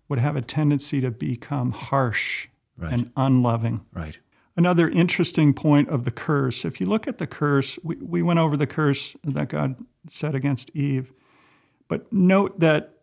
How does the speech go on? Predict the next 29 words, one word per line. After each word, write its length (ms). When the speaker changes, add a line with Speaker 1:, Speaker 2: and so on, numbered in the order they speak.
Speaker 1:
it 140
introduces 720
pain 560
in 160
her 260
primary 720
responsibility 1160
area 560
of 80
childbearing. 840
Speaker 2:
Right. 260
Speaker 1:
"I 80
will 140
surely 440
multiply 640
your 160
pain 420
in 120
childbearing." 800
And 100
then 80
what 100
does 140
he 100
say 220
to 200
Adam? 440
He 160
says, 340